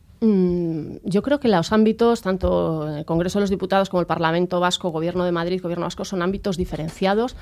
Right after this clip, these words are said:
tienen dinámicas diferentes, pero fíjate, digamos, en, en el Gobierno, o digamos, los gobier-, el, los partidos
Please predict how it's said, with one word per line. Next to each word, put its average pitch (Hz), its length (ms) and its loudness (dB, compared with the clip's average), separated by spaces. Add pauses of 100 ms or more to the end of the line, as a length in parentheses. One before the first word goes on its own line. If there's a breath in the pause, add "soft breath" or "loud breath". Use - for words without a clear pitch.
(260 loud breath)
tienen 185 260 2
dinámicas 175 720 2
diferentes, 190 800 0 (460 loud breath)
pero 185 540 4
fíjate, 220 420 0
digamos, 202 500 0
en, 175 340 0
en 170 140 -2
el 165 100 -2
Gobierno, 214 1300 -2 (320)
o 165 160 -4
digamos, 160 260 -6
los 156 120 -6
gobier-, 208 380 2
el, 165 220 -6 (120)
los - 160 -2
partidos 170 640 0